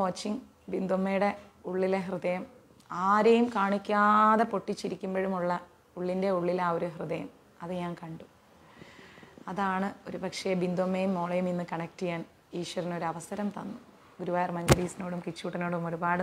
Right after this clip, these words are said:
നന്ദി അറിയിക്കുന്നു. പക്ഷെ അതിൽ നിങ്ങളും വരുമെന്ന് ഞാൻ ഒട്ടും പ്രതീക്ഷിച്ചില്ല. കാരണം ആ കുഞ്ഞ് വിളിക്കുമെന്ന്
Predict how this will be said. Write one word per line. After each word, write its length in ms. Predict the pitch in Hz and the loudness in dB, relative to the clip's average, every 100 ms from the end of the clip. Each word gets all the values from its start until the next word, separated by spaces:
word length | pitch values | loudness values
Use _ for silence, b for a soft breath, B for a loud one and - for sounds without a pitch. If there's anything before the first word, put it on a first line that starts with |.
| 180 | 0
നന്ദി 200 | 165 175 | -2 -2
അറിയിക്കുന്നു. 300 | 170 160 170 170 | -4 -4 -4 -6
പക്ഷെ 160 | - 180 | -2 -2
അതിൽ 140 | 175 196 190 B B B B B B B - _ - 190 233 | 2 2 0 B B B B B B B -20 _ -2 6 10
നിങ്ങളും 380 | 233 233 269 302 269 | 10 10 10 10 10
വരുമെന്ന് 420 | 233 247 247 240 240 | 10 10 8 8 6
ഞാൻ 100 | 226 226 | 4 2
ഒട്ടും 340 | - - 339 320 | -2 0 2 4
പ്രതീക്ഷിച്ചില്ല. 800 | 262 220 202 - 196 214 196 185 - - - B B B B B B | 4 2 0 -4 -4 -2 0 0 -4 -14 -18 B B B B B B
കാരണം 200 | - 208 202 | -2 4 4
ആ 20 | 202 | 6
കുഞ്ഞ് 200 | 214 226 | 6 8
വിളിക്കുമെന്ന് 480 | 220 208 254 247 226 | 8 6 4 4 6